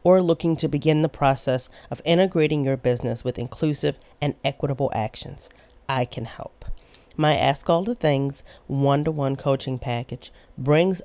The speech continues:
us together to collaborate on creating a game plan to get you to your goals. And I said collaborate because these are your goals.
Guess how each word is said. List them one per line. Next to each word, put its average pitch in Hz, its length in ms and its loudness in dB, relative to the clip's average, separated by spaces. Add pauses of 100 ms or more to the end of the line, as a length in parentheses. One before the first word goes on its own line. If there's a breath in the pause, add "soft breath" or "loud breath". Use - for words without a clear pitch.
us 170 240 0
together 147 600 -4 (260 loud breath)
to 170 100 2
collaborate 143 600 2
on 139 160 -2
creating 143 420 0
a 135 120 -2
game 147 340 0
plan 147 360 -2
to 156 120 -4
get 139 300 0
you 156 480 -2
to - 160 -4
your 131 240 -2
goals. - 520 -10 (320 loud breath)
And 120 120 -6
I - 20 -2
said 131 240 -4
collaborate 131 720 -4
because - 300 -10
these 135 280 -4
are 117 120 -4
your 120 400 -4
goals. - 460 -10